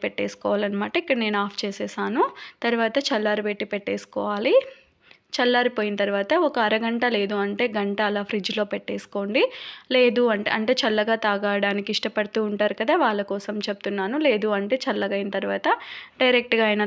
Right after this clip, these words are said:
తాగేసేయచ్చు అనమాట. ఎవరికి ఎలా ఇష్టమైతే అలా తాగొచ్చు. తర్వాత అంతే, సగ్గు బియ్యం డ్రింక్ రెడీ అయిపోయింది. ఇంకా గ్లాస్లోకి సర్వ్ చేసేసుకొని తాగేయడమే. ఇది కూడా ఇలా ప్లెయిన్గా అయినా తాగేసేయచ్చు. లేదు అంటే ఇందులోకి ఫ్రూట్స్, డ్రై ఫ్రూట్స్ అయినా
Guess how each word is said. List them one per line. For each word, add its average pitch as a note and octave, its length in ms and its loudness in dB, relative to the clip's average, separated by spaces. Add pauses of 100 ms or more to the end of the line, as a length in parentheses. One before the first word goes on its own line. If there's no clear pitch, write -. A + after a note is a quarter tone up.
తాగేసేయచ్చు G3+ 680 -2
అనమాట. G3+ 300 -2 (140)
ఎవరికి A3 320 0
ఎలా G3 120 0 (100)
ఇష్టమైతే G#3 520 -4
అలా G3+ 240 0
తాగొచ్చు. G3+ 480 -2 (500)
తర్వాత C4 340 2 (140)
అంతే, G#3 280 2 (400)
సగ్గు A#3 320 0
బియ్యం G#3 320 0
డ్రింక్ G#3 280 -2
రెడీ G#3 280 2
అయిపోయింది. G#3 540 -2 (440)
ఇంకా C#4 220 2
గ్లాస్లోకి G#3 580 -2
సర్వ్ G3+ 300 0
చేసేసుకొని G#3 580 -6 (100)
తాగేయడమే. G3+ 580 -2 (120)
ఇది A#3 240 -2
కూడా A3 200 2 (140)
ఇలా B3 240 2
ప్లెయిన్గా B3 460 -2
అయినా G3+ 200 -4 (120)
తాగేసేయచ్చు. G#3 760 -6 (520)
లేదు A#3+ 260 4 (120)
అంటే G3 240 -4 (120)
ఇందులోకి G#3 500 0 (120)
ఫ్రూట్స్, A3+ 400 -2 (160)
డ్రై G3+ 120 2 (120)
ఫ్రూట్స్ G#3+ 320 -4
అయినా G3 140 -2